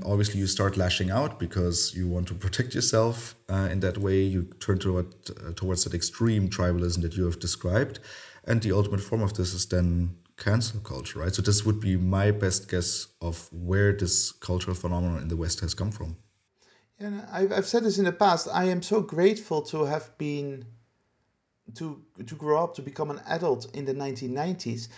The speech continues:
Speaker 2: Not that in the nineteen nineties everything was better. Um, you know, the, the, the, the, when it comes to sexism and racism and, um, you know, general patriarchal structures, twenty twenty-four is definitely better than the nineteen nineties.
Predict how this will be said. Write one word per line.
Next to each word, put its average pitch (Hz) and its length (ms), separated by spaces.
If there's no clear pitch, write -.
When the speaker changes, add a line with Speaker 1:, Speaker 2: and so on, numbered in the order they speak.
Speaker 2:
Not 196 220
that 190 120
in 175 120
the 151 80
nineteen 151 320
nineties 143 260
everything 135 320
was 117 140
better. 139 540
Um, 117 540
you 131 120
know, 104 100
the, 117 200
the, 117 200
the, 104 160
the, - 720
when 120 180
it 117 100
comes 117 240
to 139 80
sexism 123 680
and 131 140
racism 117 800
and, 117 320
um, 127 480
you - 140
know, 110 140
general 127 340
patriarchal 127 500
structures, 113 600
twenty 143 280
twenty-four 127 580
is 117 100
definitely 143 360
better 135 280
than 113 280
the 113 80
nineteen 113 320
nineties. 185 480